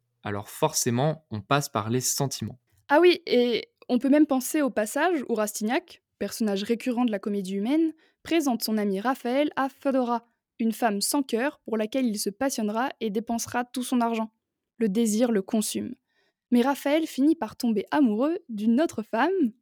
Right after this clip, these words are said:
Speaker 1: Pauline, la fille de son ancienne logeuse.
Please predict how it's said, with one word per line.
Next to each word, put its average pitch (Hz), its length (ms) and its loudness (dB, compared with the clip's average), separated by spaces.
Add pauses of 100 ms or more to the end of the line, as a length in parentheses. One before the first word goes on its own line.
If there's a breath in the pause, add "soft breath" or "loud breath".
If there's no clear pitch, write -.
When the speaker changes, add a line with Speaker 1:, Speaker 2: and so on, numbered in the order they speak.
(280)
Speaker 1:
Pauline, 151 500 6 (400)
la 117 160 0
fille 165 320 2
de 147 100 6
son 135 220 2
ancienne 131 300 0
logeuse. 113 500 -2